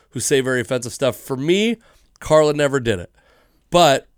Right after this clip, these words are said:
one thing that's unfortunate about Carlin, one, whether you like him or not, is that he's, he was prophetic in a way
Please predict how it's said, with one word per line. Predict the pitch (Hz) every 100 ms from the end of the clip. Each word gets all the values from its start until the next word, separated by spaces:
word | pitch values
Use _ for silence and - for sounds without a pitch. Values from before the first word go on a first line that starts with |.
| _
one | 120 120 165 190 180
thing | 175
that's | 156 139
unfortunate | 135 113 175 175 - 135
about | 123 117 -
Carlin, | 120 117 117 113 113
one, | 123 117
whether | 123 120
you | 110
like | 107 131 -
him | 113
or | 113
not, | 123 107 92 - _ _ _ _ -
is | 131 110
that | 117 110 92 _ _ _ _ _
he's, | 117 101 147 135 131 110 - - _ _
he | 123
was | 120
prophetic | - - - 147 139 -
in | 120
a | 117
way | 110 98 95 101